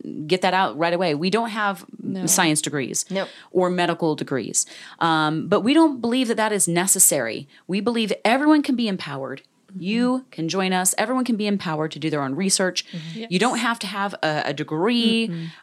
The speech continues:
Speaker 1: um, or have a, a career in this field to be able to do your own research.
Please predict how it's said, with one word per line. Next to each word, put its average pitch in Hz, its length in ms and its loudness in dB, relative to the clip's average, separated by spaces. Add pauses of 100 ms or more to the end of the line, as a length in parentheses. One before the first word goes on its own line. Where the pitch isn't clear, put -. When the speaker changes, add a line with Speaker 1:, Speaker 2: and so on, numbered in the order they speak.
(220)
Speaker 1:
um, 151 360 0
or 165 140 0
have 185 200 -4
a, 160 220 0
a 143 80 0
career 220 680 0
in 165 180 0
this 156 220 2
field 226 540 0
to - 140 0
be 170 100 2
able 165 140 -2
to 160 100 -8
do 156 100 -4
your 156 140 0
own 139 120 -2
research. 233 600 2